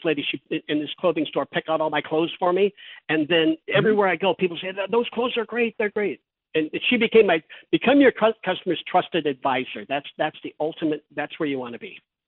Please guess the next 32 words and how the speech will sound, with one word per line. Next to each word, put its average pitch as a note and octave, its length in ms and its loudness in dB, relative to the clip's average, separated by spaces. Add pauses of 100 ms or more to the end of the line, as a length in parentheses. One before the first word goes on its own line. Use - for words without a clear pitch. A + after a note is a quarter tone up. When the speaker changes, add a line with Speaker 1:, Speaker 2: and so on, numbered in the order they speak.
(920)
Speaker 2:
Beautiful. C#3+ 500 2 (440)
We've F3 160 8
learned, F3+ 380 6
uh, D#3 240 8
not E3+ 240 6
only E3 220 2
ten, - 180 0 (180)
but - 240 -2
eleven F#3 300 4 (100)
sales C#3+ 340 2
tips D3 240 0
from D3 140 -2
you F3 140 0
and D3+ 80 2
a D3 40 2
whole F#3 200 2
bunch F3+ 240 -2
of, C#3 200 -2
uh, C#3+ 180 6
micro D3 360 2
tips C3+ 340 0
along C3 300 0
the B2 80 -2
way. C#3 360 2 (260)
We've C3+ 180 -2
just F#3+ 220 4
got D3+ 140 2
a C3+ 40 0
few D#3+ 200 -2
Speaker 1:
Mm-hmm. - 160 0
Speaker 2:
seconds D3 280 0
left. D3 240 0